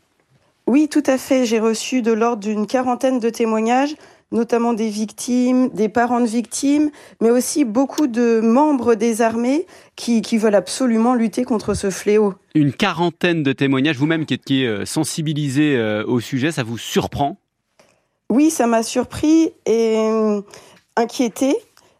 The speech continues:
Speaker 1: Et l'inquiétude est partagée par le gouvernement puisque monsieur Sébastien Lecornu a,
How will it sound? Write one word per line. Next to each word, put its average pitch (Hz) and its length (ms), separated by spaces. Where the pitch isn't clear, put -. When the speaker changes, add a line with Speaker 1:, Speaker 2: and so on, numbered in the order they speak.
Speaker 1:
Et 226 220
l'inquiétude 254 640
est 208 80
partagée 247 640
par 254 260
le 233 140
gouvernement 233 680
puisque 220 440
monsieur 214 300
Sébastien 226 460
Lecornu 226 720
a, 180 400